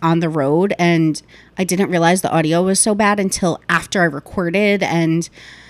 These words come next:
I wasn't gonna put an episode out, but then I wanted to get something out. So again, sorry for that quality. Um,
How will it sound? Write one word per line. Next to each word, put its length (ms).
I 40
wasn't 260
gonna 140
put 180
an 140
episode 360
out, 280
but 100
then 140
I 60
wanted 280
to 80
get 180
something 320
out. 200
So 340
again, 400
sorry 260
for 140
that 140
quality. 520
Um, 640